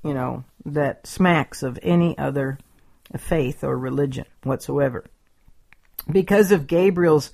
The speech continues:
words, um, in the first part of this verse, "And the king shall do according to his will,"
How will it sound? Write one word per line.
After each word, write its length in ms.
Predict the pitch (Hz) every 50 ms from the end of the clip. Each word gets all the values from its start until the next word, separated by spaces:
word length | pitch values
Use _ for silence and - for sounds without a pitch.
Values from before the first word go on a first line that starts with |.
| - - - - - - - _
words, 840 | - 151 170 214 247 262 262 254 208 175 170 180 170 - - - - - - - _ _ _
um, 300 | 170 165 151 143 143 135
in 160 | 151 156 147
the 60 | 147 147
first 300 | - - 247 262 - -
part 180 | 196 180 170
of 80 | 156 143
this 180 | 143 139 135
verse, 320 | - - 147 147 151 151 -
"And 140 | 156 151 143
the 60 | 135
king 240 | - - 180 180 170
shall 180 | - 160 147
do 180 | 147 156 170 160
according 460 | 151 156 - 170 170 165 160 160 151
to 140 | - 165 160
his 160 | 156 143 143
will," 480 | 143 165 208 233 208 160 147 156 151